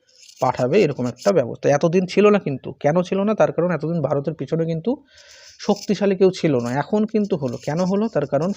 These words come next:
সোভিয়েত ইউনিয়ন কিন্তু ভারতের পিছনে এসে কিন্তু একদম গার্ড লাইন হিসেবে কিন্তু দাঁড়িয়েছে। অর্থাৎ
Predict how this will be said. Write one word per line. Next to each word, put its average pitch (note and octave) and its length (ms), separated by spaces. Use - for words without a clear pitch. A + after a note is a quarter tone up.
সোভিয়েত F#3+ 460
ইউনিয়ন C#3+ 360
কিন্তু C3+ 320
ভারতের B2+ 360
পিছনে C3 260
এসে - 200
কিন্তু D3 280
একদম D3 380
গার্ড D#3+ 300
লাইন C3+ 240
হিসেবে B2 300
কিন্তু B2+ 180
দাঁড়িয়েছে। A2 320
অর্থাৎ G#3+ 260